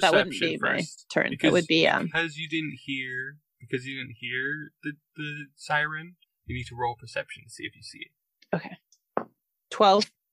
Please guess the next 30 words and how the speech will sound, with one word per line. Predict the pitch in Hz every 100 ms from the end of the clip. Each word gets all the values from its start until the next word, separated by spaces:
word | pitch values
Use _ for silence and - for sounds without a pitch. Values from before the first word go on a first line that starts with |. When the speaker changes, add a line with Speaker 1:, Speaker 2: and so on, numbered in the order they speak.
| _
Speaker 2:
Yeah, | - 330
I | 339
think | 294 214 -
they're | - 135 -
close | - 160 -
enough, | 131 131
right? | 113 113
You | 123
said | 135
they're | 127 107
in |
a | 107
palm | - 120
tree, | 113
like, | 110
Speaker 1:
Yeah. | 202
Speaker 2:
right, | 117 110 113
yeah. | - 120 - _ -
So, | 139
yeah. | 143 127 107
Speaker 1:
Yeah, | - 185
yeah, | 151
Speaker 2:
That's | 147
Speaker 1:
yeah. | 147 135
Speaker 2:
fine. | 107 - _
Yeah. | - 139 139 _ _ _ 151
You |
see | 139 156
the | 135
siren. | - 113 101 104